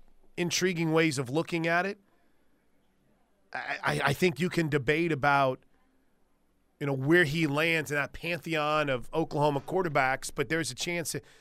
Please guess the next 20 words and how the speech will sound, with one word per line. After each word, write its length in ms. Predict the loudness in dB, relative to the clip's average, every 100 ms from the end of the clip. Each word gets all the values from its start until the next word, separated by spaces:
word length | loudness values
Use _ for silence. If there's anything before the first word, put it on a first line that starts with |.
| _ _
where 160 | 0 2
he 100 | 2
transfers 800 | 0 0 0 0 0 0 0 -2
and 100 | -4
if 120 | -4
he 140 | -6
decides 460 | -6 -2 2 2 0
to 60 | -4
play 220 | -2 -2
college 420 | 0 0 0 -2
ball 220 | 2 2
next 320 | 4 0 -2 -4
year 200 | -4 0
and 420 | 2 4 2 0 -8 _ _
turn 220 | -2 0
pro, 380 | 2 4 6 4
or, 200 | 6 8
or 160 | 8 8
turn 240 | 4 0
pro, 360 | 2 4 4